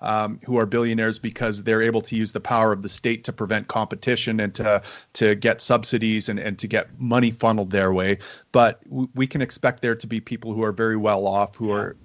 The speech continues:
Speaker 1: uh, uh, you know, and, and that's because they're able to provide incredible value to people, and, uh, they, they have a level of competence, right? And they don't
Speaker 2: Yeah.
Speaker 1: control your life, and it's a
Speaker 2: No.
Speaker 1: voluntary relationship.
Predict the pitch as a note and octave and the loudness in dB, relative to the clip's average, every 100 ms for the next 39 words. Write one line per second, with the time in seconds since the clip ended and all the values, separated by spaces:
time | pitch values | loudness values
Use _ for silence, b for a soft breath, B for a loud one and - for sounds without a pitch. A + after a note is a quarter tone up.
0 | - G#2 G2 A2 G#2+ A2 G#2 G2+ G2+ - | -14 -12 -8 -4 -4 -2 0 0 -2 -4
1 | A#2 A2 G#2+ A#2 B2+ C3+ B2+ A2+ A2 G#2+ | -4 -2 0 0 0 -4 -2 0 2 2
2 | G#2 - A#2 G2+ G2+ G2+ G2+ A#2 A2+ G2+ | 0 0 0 4 4 2 0 2 2 2
3 | G2 A2+ A#2+ B2+ A#2 - A#2 A#2+ A2+ G#2+ | 2 4 4 4 -2 -6 -6 0 -2 -2
4 | B B - A2 G#2 G2+ G2+ - G#2 G#2 | B B -4 0 2 0 -4 -8 0 2
5 | G2+ - - - A#2 A2 G#2+ G#2+ G#2 - | 2 0 -8 -4 -2 -2 -2 0 0 -4
6 | - A2+ G#2 G#2+ G#2 G2+ - C3+ C#3 - | 0 0 2 2 2 0 0 4 4 2
7 | F#2+ - A2 A#2 B2 b b A#2 A2+ D#3 | -8 -8 -2 0 -2 b b -2 0 0
8 | E3 A#2 - A2+ G2+ G2 G2 A2+ A2+ G#2+ | -2 -6 0 0 0 0 0 0 -2 -6
9 | G#2+ G2+ A2 A2+ A2+ - G2+ G2 F#2+ b | -6 -2 0 0 0 -2 -2 -2 -4 b
10 | b - A#2+ D3 C#3+ A2+ - - | b 0 6 6 4 -2 -6 -10